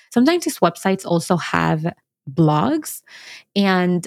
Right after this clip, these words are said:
it's important for you to kind of read the tone in which they write, how formal they are,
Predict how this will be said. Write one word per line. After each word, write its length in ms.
it's 160
important 340
for 80
you 140
to 160
kind 220
of 200
read 160
the 80
tone 460
in 120
which 220
they 160
write, 460
how 180
formal 480
they 220
are, 400